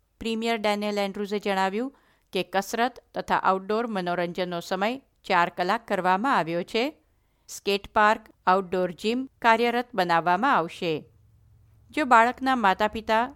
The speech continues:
જરૂરિયાતની સેવામાં કાર્યરત હશે,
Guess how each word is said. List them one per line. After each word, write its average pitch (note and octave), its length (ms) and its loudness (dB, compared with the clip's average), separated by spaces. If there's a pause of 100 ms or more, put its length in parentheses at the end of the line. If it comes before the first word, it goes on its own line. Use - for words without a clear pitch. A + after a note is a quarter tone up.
(120)
જરૂરિયાતની G#3 880 -2
સેવામાં F#3+ 600 -2
કાર્યરત E3+ 540 0 (100)
હશે, A3+ 420 -6